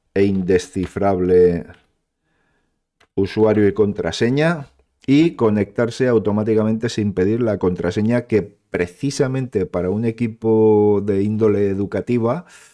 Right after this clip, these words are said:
a esto sí que habría que desmarcarlo. Bien, continuamos. Siguiente. No me gusta el ratón de color naranja, se ve poco. No me gusta, no me gusta. Y me gusta que sea más grande.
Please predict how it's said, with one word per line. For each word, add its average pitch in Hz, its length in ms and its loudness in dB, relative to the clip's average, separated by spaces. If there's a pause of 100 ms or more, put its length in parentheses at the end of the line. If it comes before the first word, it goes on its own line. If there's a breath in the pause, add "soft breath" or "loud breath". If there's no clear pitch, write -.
(680 soft breath)
a - 80 -10
esto 110 260 -4
sí 104 140 -6
que 101 100 -4
habría 95 300 -2
que 92 100 -2
desmarcarlo. 87 800 -4 (960)
Bien, 117 240 2
continuamos. 110 640 0
Siguiente. 110 480 0
No 143 180 0
me 185 140 2
gusta 165 280 2
el 147 60 2
ratón 143 360 0
de 123 100 2
color 120 260 2
naranja, 117 500 -4
se 95 160 -4
ve 107 160 2
poco. - 460 -6 (420)
No 104 80 -6
me 104 100 0
gusta, - 580 -4
no 92 80 -10
me 90 100 -6
gusta. 85 400 -14 (360)
Y 113 120 0
me 120 100 4
gusta 131 300 2
que 135 80 2
sea 135 260 2
más 117 240 -2
grande. 82 460 -4